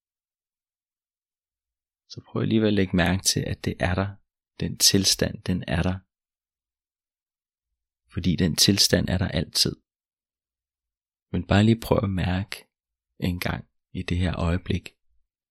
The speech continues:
at der er en del af dig, der bor i kroppen, som lige nu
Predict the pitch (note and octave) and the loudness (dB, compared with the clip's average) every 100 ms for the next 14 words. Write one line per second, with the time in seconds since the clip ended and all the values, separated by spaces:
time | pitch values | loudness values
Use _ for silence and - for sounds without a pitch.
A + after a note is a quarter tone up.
0 | _ _ _ _ _ _ _ _ _ _ | _ _ _ _ _ _ _ _ _ _
1 | _ _ _ _ _ _ _ _ _ - | _ _ _ _ _ _ _ _ _ -12
2 | - E2 F2 - F#2+ - G2+ E2 D#2+ F2 | -4 -2 -2 2 2 2 -2 0 0 0
3 | F#2+ _ - F2+ - - - F2 - E2+ | -4 _ -8 -6 -4 -2 -2 -4 -2 0
4 | F2 F#2 - _ _ _ _ _ _ _ | 0 -4 -8 _ _ _ _ _ _ _
5 | _ _ _ _ _ _ _ _ _ _ | _ _ _ _ _ _ _ _ _ _
6 | _ _ _ _ _ _ - F2+ F2+ G2+ | _ _ _ _ _ _ -6 -4 0 4
7 | G#2+ G2 F#2 | 6 6 2